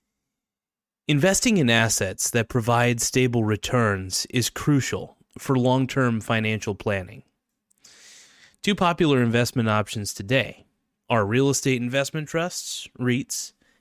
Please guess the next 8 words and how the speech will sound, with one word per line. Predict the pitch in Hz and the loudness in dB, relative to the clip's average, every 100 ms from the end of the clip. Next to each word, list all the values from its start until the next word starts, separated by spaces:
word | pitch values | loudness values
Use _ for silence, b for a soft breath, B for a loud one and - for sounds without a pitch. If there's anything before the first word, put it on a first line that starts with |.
| - | -8
and | 131 117 131 | -6 -6 -8
cryptocurrencies. | - 143 135 107 - 165 143 98 - - - - - _ _ _ _ _ 156 | -6 -6 -6 -10 -2 0 0 -2 -10 -12 -12 -12 -14 _ _ _ _ _ 2
Ugh, | 135 - 101 - _ _ _ - | 2 2 -6 -14 _ _ _ -8
gross. | 113 92 - - B B B B B - | -6 -6 -8 -14 B B B B B -8
Both | 127 123 202 143 - - | -2 4 4 4 -4 -12
offer | - 123 135 - 131 | -2 2 2 2 0
unique | 117 120 120 123 | 0 0 0 -2
advantages, | 104 120 117 101 95 85 78 - - | -2 0 0 -2 -8 -12 -10 -10 -10